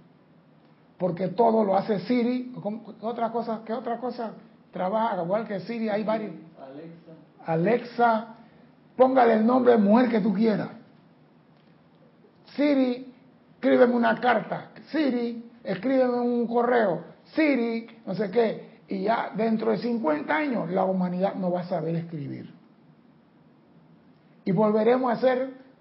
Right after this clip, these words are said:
Speaker 1: como hace dos mil años, que la humanidad iba a los escribas, "Quiero mandarle una carta a Cristian González". Y aquellos pocos que se mantuvieron firmes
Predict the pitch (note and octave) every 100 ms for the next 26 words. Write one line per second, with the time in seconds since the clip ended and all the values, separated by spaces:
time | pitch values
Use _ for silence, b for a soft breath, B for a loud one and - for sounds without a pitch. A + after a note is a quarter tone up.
0 | _ - F#3+ A3 A#3+ G#3+ G#3 F3+ G#3+ G#3+
1 | A3 F#3 F3 F#3 - - - _ _ F#3
2 | F#3+ F3+ F3+ F3+ F#3+ A#3 A#3+ A#3 A3+ G#3+
3 | F#3 - A#3+ C#4+ A#3 F#3+ G3+ - B B
4 | B - A#3 A#3+ A#3 G#3 G3+ G#3 A#3 A#3+
5 | A3 G#3 A3 A3 A#3 G#3 - A3 - A#3
6 | G3 F3 E3+ F#3 F#3+ E3 C#3+ B B -
7 | F#3 F3 - B3+ B3+ G#3 E3 - - E3
8 | - F3 F#3+ G3 - - _ _ _ _
9 | _ _ _ _ - F3+ F3 F3+ F3 F3+
10 | F#3 G3+ A3+ G#3+ E3+ A#3 A3 G#3